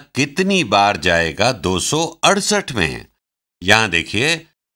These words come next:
आठ सौ तो बड़ा है, तीन सौ बीस भी अधिक है। हाँ, दस गुणा सोलह करें तो मिल जाएगा एक सौ साठ।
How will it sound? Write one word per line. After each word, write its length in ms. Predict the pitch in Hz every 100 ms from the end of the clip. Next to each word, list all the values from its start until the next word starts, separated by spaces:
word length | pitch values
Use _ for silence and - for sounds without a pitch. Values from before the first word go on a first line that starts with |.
| _
आठ 300 | 80 110 165
सौ 220 | - 180 185
तो 160 | 185
बड़ा 360 | 151 87 82 113
है, 160 | 117 131 - _ _ _ _
तीन 240 | 147 190 214
सौ 160 | 202
बीस 320 | 175 185 208 160
भी 100 | 170
अधिक 320 | 92 92 -
है। 120 | 67 - _ _ -
हाँ, 380 | 196 151 60 _ _ 104
दस 360 | 160 220 214
गुणा 360 | 139 117 123 156
सोलह 560 | - - 117 127 135 131
करें 420 | - 85 85 120
तो 140 | 139 120
मिल 240 | 120 160
जाएगा 320 | 117 98 113
एक 280 | 147 117 107
सौ 160 | - 165
साठ। 580 | - - 180 160 73